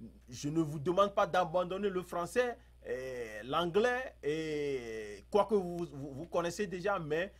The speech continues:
nous voulons être africains, nous voulons retourner à Tombouctou, nous voulons parler nos langues. Donc, deux auditeurs nous ont proposé le Swahili et le Haoussa. Si vous avez aussi des propositions, notre page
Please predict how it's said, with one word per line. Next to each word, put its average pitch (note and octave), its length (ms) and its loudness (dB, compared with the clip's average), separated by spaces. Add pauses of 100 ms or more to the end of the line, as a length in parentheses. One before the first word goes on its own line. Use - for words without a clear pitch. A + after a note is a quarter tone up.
(180)
nous D#3 160 -4
voulons F3+ 420 0 (1000)
être - 320 2
africains, D3+ 480 -2
nous E3+ 140 -4
voulons F3 280 0
retourner E3+ 420 -4
à D#3+ 100 0
Tombouctou, C#3 560 -10 (120)
nous D3 180 -4
voulons D#3 240 -4 (120)
parler D3+ 280 0
nos C3 140 -6
langues. A#2+ 220 -6 (380)
Donc, D#3+ 300 -2 (440)
deux E3 200 4
auditeurs E3 360 -2
nous C#3+ 180 -4
ont D#3 80 -2
proposé C#3+ 640 -8 (220)
le D3 140 -2
Swahili E3+ 600 2 (180)
et E3+ 120 0
le E3 240 0
Haoussa. C#3+ 520 -2 (320)
Si - 280 0
vous F3 200 -2
avez F#3 200 4
aussi E3+ 260 0
des D#3+ 160 0
propositions, D#3 760 -4 (320)
notre D3 300 -4 (800)
page F3 420 8